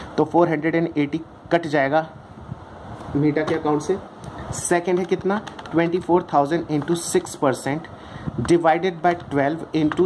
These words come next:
three, ये आ जाएगा थ्री सिक्सटी, ये आ जाएगा इस partner के account में। ठीक है, Partner के account से पैसा कटेगा लेकिन firm के account में पैसा आ जाएगा, यानी कि credit हो जाएगा। कितना? थ्री सिक्सटी प्लस फ़ोर एटी,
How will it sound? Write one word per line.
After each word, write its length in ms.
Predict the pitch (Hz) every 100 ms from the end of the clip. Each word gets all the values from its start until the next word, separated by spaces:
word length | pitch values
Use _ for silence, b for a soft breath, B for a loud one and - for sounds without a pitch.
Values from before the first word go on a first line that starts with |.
| 175
three, 220 | 147 98 - -
ये 120 | 147 175
आ 80 |
जाएगा 200 | 165 165 185 -
थ्री 120 | 165
सिक्सटी, 460 | 160 135 - 170 202 B B B
ये 120 | 143
आ 80 | 139
जाएगा 220 | 127 143 -
इस 120 | 147 -
partner 400 | - 92 - 95
के 140 | -
account 320 | - - -
में। 100 | 92 95 - -
ठीक 140 | 165 170
है, 80 | 180 B B B - - - - - -
Partner 340 | 151 143 160 180
के 120 | 185
account 260 | 185 170 165
से 80 |
पैसा 360 | 185 165 143 170
कटेगा 380 | 165 143 143 156
लेकिन 280 | 170 160 170
firm 240 | 143 139
के 120 | 139
account 260 | 143 139 143
में 120 | 151
पैसा 280 | 131 123 123
आ 180 | - 127
जाएगा, 240 | 123 123
यानी 220 | 147 147
कि 120 | 151
credit 380 | 170 127 110 92
हो 60 | 92
जाएगा। 220 | 92 95
कितना? 300 | - 139 160
थ्री 220 | 165 165
सिक्सटी 340 | 160 139 - 156
प्लस 320 | 135 147 151
फ़ोर 260 | - 135 131
एटी, 260 | 135 160